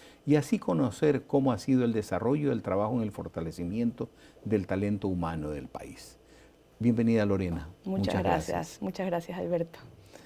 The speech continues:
Speaker 2: Un gusto estar aquí.
Speaker 1: Queríamos precisamente, eh, más o menos ilustrar lo que va a ser nuestra conversación a través de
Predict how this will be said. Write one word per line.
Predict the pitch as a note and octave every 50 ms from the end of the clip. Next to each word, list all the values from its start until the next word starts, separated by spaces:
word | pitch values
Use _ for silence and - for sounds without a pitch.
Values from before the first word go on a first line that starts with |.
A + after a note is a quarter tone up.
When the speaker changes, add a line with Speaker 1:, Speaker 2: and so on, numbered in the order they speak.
| -
Speaker 2:
Un | - G3+ G3 F#3+
gusto | G3+ G3 -
estar | - - - E3 E3
aquí. | D#3+ - E3 D3 B2+ - - - - - _ _ _ - - - - - _ _ _ _ _ _ _ _ - _ _
Speaker 1:
Queríamos | - F3+ F#3 G3+ A3+ A3 G#3+ F#3+ -
precisamente, | - - C#3 B2 - - - - D3 C#3 C#3+ C#3+ C#3 C3 - D#3 - - - - _ _
eh, | - B2+ B2 A#2+ A#2+ A#2 A2 A2 - - - - _ - - - - - _
más | - C3 D#3 G3+ F#3+ -
o | -
menos | D#3+ D3 C#3+ C#3+ C#3+ C3+ C3+
ilustrar | C3+ A2+ G2+ G2 - - - A#2+ A#2 A2+ A2
lo | A2 G#2+ F#2+
que | - G2
va | F#2+
a | F2+
ser | - - G#2 F#2
nuestra | F#2+ F#2 F#2 - G#2+
conversación | G2 - A2 G#2+ G#2 G#2 - A2+ G2+ A#2+ A2 G2+ G2+ - - - - - - - - _
a | - A2+ A2+
través | - A#2+ A2+ A2+ A#2+ B2+ C3 B2+ B2+ - - -
de | - A#2 A2+ A2 G#2 G2+ G2 F#2 -